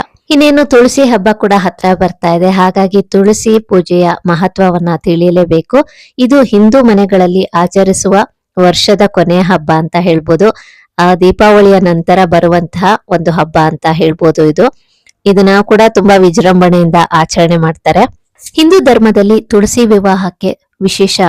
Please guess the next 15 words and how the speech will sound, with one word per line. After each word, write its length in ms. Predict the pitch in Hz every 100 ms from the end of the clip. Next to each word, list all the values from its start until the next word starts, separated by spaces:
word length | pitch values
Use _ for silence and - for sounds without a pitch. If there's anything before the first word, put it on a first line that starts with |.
| 233
ಮಹತ್ವವಿದೆ 600 | 175 185 - 180 185 165
ಅಂತಾನೆ 360 | 160 160 165 165
ಹೇಳ್ಬೋದು. 540 | 175 165 170 170 202
ಈ 180 | - 202
ಹಬ್ಬವನ್ನ 480 | 185 165 175 170 170
ಪ್ರತಿ 360 | 175 175 - 190
ವರ್ಷ 260 | 180 - 175
ಕಾರ್ತಿಕ 540 | - 160 156 - 185 185
ಮಾಸದ 380 | 170 170 170 180 - _ _ _
ಶುಕ್ಲ 340 | - 208 - 202
ಪಕ್ಷದ 480 | - 160 - 190 175 170 160
ದ್ವಾದಶಿ 560 | 175 175 185 190 - 185
ತಿಥಿಯಂದು 600 | - 170 170 160 160 165
ಆಚರಿಸಲಾಗುತ್ತೆ. 1120 | 165 156 - 170 - 160 156 156 - 262 - - - _ _
ಇದನ್ನ 240 | 294 233